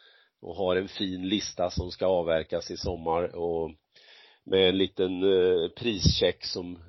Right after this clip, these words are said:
vinst. Så att, eh, det kan ni hålla utkik efter. Och på tal om, eh, in-, eh, övergrävda bad, badet i Sunds-, nej, Örsholmsbadet i Karlstad, en fin femtia med en separat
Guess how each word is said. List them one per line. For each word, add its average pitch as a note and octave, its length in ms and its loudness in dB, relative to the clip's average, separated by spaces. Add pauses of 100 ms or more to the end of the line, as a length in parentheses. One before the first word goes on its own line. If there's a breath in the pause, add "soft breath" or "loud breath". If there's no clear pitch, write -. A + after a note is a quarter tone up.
vinst. E2 600 -10
Så E2 240 -6
att, - 280 -14
eh, F2 160 -2
det F2 240 -8
kan A#2+ 200 -2
ni C#3+ 60 0
hålla C#3 340 4 (540 soft breath)
utkik - 580 -2
efter. F2+ 480 0
Och - 160 -8
på B2 100 -2
tal A2+ 360 8
om, A2+ 180 2 (320)
eh, B2+ 180 4
in-, A2+ 480 -2
eh, A2+ 520 4
övergrävda G2 680 4
bad, F#2+ 560 4 (280)
badet F#2+ 480 0
i G2+ 240 -2 (540)
Sunds-, A2+ 500 -2
nej, A2 320 2 (400)
Örsholmsbadet C3 1300 4
i A2 180 -12
Karlstad, C3+ 720 2
en G2 200 -8
fin C3+ 360 -4
femtia G2+ 580 -2
med F#2 140 -8
en F#2+ 80 -10
separat G#2 600 0